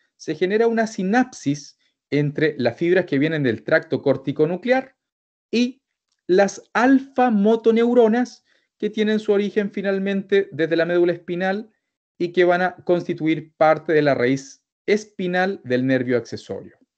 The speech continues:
Pero todo esto lo voy a explicar más en detalle a continuación, por si acaso no ha quedado del todo claro. Mire, el nervio accesorio tiene, por lo tanto, dos raíces de origen en cuanto a su origen aparente,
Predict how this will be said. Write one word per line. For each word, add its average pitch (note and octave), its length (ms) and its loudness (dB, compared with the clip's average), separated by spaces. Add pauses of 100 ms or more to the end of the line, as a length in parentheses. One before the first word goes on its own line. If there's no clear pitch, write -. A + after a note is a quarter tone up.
(400)
Pero A#3 220 0
todo D4 200 0
esto C4 240 -2
lo A3+ 60 4
voy G#3+ 100 4
a G#3+ 40 2
explicar G3+ 300 -2
más G3 160 -2
en F3 80 -4
detalle F3+ 300 0
a E3+ 60 0
continuación, D3 800 -6
por D3 140 -10
si - 80 -8
acaso C#3+ 320 -6
no C3 120 -6
ha B2+ 60 -8
quedado B2+ 360 -2
del A#2 180 -6
todo G#2+ 260 -2
claro. G#2 380 -10
Mire, A2+ 240 -8 (1080)
el A3+ 180 2
nervio D4+ 240 6
accesorio G#3 460 2
tiene, G3 200 -2
por E3+ 160 0
lo D#3 80 2
tanto, F3+ 300 -2
dos F#3 480 -2 (180)
raíces F#3 720 -4
de C3 240 0
origen E3 540 0
en C3+ 100 -4
cuanto D3+ 280 -2
a C#3+ 60 -4
su D3 100 -6
origen C#3 320 -4
aparente, A2+ 760 -2